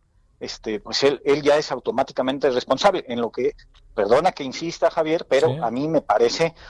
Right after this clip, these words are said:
Speaker 1: una acusación francamente inverosímil.
Speaker 2: Sí.
Speaker 1: Lo que creo es que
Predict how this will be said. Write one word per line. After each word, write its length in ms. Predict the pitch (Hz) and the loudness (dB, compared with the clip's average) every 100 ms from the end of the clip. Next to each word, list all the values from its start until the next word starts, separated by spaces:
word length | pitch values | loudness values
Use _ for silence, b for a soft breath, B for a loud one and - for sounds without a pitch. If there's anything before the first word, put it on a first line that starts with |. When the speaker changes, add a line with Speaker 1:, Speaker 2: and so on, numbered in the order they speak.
| B | B
Speaker 1:
una 240 | 123 135 165 | -2 2 2
acusación 640 | - 123 110 - 156 175 | 0 -8 -8 2 2 2
francamente 640 | - 151 156 151 143 135 | 2 0 2 0 -2 -2
inverosímil. 640 | 127 113 - - 120 104 - - | -2 0 -2 -2 -4 -6 -12 -14
Speaker 2:
Sí. 160 | - 113 | -6 0
Speaker 1:
Lo 140 | 117 | 0
que 120 | 139 | 2
creo 360 | 175 254 233 214 - _ _ _ | 4 4 4 2 -4 _ _ _
es 180 | 156 147 | -6 -4
que 200 | 151 | -2